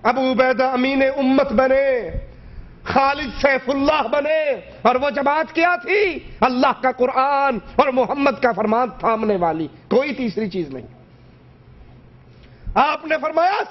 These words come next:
سب فرقوں سے الگ ہو کر، سب فرقوں سے کنارہ کشی کر لینا۔ اگر تمہیں کسی درخت کی جڑ سے چمٹنا پڑے تو چمٹ جانا، یہاں تک کہ تمہیں اسی حال میں موت آ جائے۔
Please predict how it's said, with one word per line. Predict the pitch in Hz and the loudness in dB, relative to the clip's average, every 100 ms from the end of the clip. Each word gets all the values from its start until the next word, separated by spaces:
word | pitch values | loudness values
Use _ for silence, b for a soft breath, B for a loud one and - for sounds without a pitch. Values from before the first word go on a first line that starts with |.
| - | -2
سب | - 453 330 | 0 2 -2
فرقوں | - 349 349 339 320 | 0 -2 2 0 2
سے | 311 | 0
الگ | 311 302 240 | 0 -2 0
ہو | 269 | 0
کر، | 269 269 165 - - b b b b b b - | 0 -2 -4 -14 -20 b b b b b b -20
سب | - 349 415 359 | 0 2 2 0
فرقوں | 320 339 320 294 | -2 -2 -2 -2
سے | 269 | -4
کنارہ | 277 269 262 254 | -2 0 0 0
کشی | 254 247 254 247 | -2 -4 -2 2
کر | 240 | 2
لینا۔ | 226 226 233 196 113 B B B B | 2 2 2 2 -4 B B B B
اگر | 220 240 262 262 | 2 2 0 0
تمہیں | 254 262 | 2 4
کسی | 247 254 - 262 | 2 -2 0 0
درخت | 170 254 277 - | 2 0 0 -2
کی | 269 220 | -2 0
جڑ | 135 339 254 | 2 0 2
سے | 269 277 | 0 0
چمٹنا | 269 262 247 226 269 | 0 2 2 2 2
پڑے | 262 254 254 196 B B | 2 0 0 -2 B B
تو | 330 | 0
چمٹ | 269 381 349 269 | 2 2 2 0
جانا، | 277 285 277 269 185 - B B B B - | 0 0 2 0 -2 -8 B B B B -4
یہاں | 220 247 254 | 0 2 2
تک | - 233 | 0 -2
کہ | - | 0
تمہیں | 220 240 226 208 | 0 2 2 2
اسی | 233 220 | -2 -2
حال | 190 - 226 262 254 240 | -2 0 2 2 0 2
میں | 233 | 0
موت | 214 226 220 - | 2 2 0 -2
آ | 196 | -2
جائے۔ | 170 170 156 120 | 0 -2 -2 -8